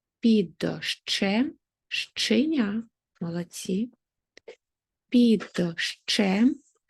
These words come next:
щит. Так, що ми бачимо? Щит.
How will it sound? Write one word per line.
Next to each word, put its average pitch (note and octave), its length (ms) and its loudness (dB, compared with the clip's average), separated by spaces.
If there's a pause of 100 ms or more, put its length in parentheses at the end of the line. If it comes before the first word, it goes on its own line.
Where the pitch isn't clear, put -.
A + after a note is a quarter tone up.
(380)
щит. A#3 540 2 (2750)
Так, F#3+ 380 -4
що F#3+ 320 -2
ми G3 160 0
бачимо? B3+ 560 0
Щит. - 800 0